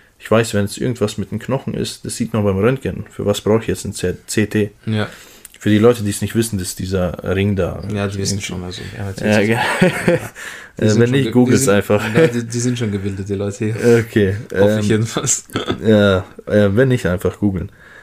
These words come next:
Speaker 1: Ähm, auf jeden Fall, ähm, habe ich dann gesagt, "Ja, worum geht's? Warum C T?" Zu dem Kumpel hat gesagt, "Hey, hab keine Angst, aber du hast, äh,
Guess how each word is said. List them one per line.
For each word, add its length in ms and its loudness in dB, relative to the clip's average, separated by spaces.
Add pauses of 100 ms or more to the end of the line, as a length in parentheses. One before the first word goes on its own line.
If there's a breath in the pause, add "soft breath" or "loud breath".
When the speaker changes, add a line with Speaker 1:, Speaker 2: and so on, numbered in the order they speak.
(120)
Speaker 1:
Ähm, 160 2
auf 180 0
jeden 140 2
Fall, 360 4
ähm, 380 0 (220)
habe 140 0
ich 60 -2
dann 100 2
gesagt, 280 0
"Ja, 180 2
worum 500 -4
geht's? 260 0
Warum 220 0
C 140 -6
T?" 300 4
Zu 120 -8
dem 120 -4
Kumpel 300 -2
hat 100 -6
gesagt, 320 0
"Hey, 340 0 (400)
hab 200 -2
keine 220 0
Angst, 260 -2
aber 280 -4 (120)
du 200 -4
hast, 320 -4 (880 soft breath)
äh, 320 -2